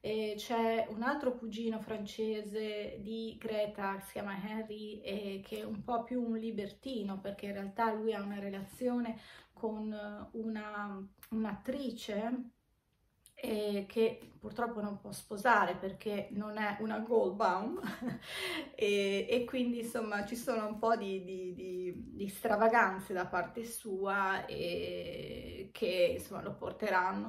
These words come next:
un po' a delle decisioni non facili. E poi c'è la nuova famiglia di Greta,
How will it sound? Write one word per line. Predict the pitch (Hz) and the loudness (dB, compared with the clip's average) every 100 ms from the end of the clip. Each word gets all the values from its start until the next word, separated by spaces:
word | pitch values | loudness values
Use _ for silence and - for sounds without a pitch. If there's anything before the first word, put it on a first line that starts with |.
| 220 | -6
un | 208 | -4
po' | 196 | -2
a | 95 | -2
delle | 101 101 101 | -2 -4 -4
decisioni | 98 - 110 185 202 196 208 | -4 -6 -8 -6 -6 -6 -6
non | 196 196 | -6 -8
facili. | - - 185 - 240 285 - - | -6 -6 -6 -8 -6 -6 -6 -6
E | 240 | 0
poi | 233 240 | 2 2
c'è | 233 | 2
la | 202 | 2
nuova | 196 202 196 | 2 0 -2
famiglia | 220 226 294 214 196 | 0 0 0 0 0
di | 220 | -2
Greta, | 220 202 196 - 196 | -2 -2 -2 -2 -2